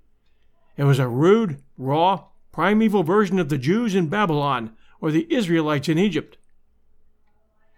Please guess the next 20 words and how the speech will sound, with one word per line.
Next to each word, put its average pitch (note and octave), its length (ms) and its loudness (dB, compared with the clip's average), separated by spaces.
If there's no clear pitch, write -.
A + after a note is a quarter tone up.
At B2 160 -10
night F#3+ 320 0
we F#3 120 -4
could D3 160 -4
hear G3+ 240 4
from F#3 180 -2
amid E3+ 260 0
the A3 100 -2
trees F3+ 480 0
the C3+ 100 -6
long-drawn E3+ 960 0
cry, D3+ 540 -2
as D3+ 220 -4
some D3 220 -4
primitive A3 420 0
Ezekiel F3 720 -2
mourned G3+ 460 0
for F3 100 -2
fallen G#3+ 400 -2
greatness D3+ 520 -2